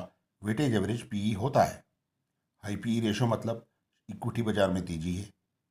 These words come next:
या market overvalued है। लो पीई रेशो मतलब equity बाजार में मंदी है या market undervalued है। जरूरी नहीं है कि equity market index के साथ ही बढ़े या घटे, कभी ये shares के हिसाब से भी चलता है।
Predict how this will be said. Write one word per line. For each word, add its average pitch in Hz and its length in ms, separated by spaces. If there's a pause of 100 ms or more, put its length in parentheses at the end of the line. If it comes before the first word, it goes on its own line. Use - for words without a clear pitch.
या 117 100
market 98 460
overvalued 98 520
है। - 140 (540)
लो 143 160
पीई 131 300
रेशो 117 260
मतलब 104 400 (420)
equity 127 300
बाजार 107 260
में 104 100
मंदी 90 300
है 107 140 (400)
या 120 80
market 104 600
undervalued 95 540
है। - 120 (500)
जरूरी 101 440
नहीं 143 260
है 139 160
कि - 440
equity 120 260
market 113 340
index 101 340
के - 120
साथ 101 280
ही 110 40
बढ़े 95 260
या 107 140
घटे, 76 300 (440)
कभी 107 280
ये 107 80
shares 104 300
के - 100
हिसाब 104 220
से - 140
भी 110 100
चलता 110 300
है। 117 120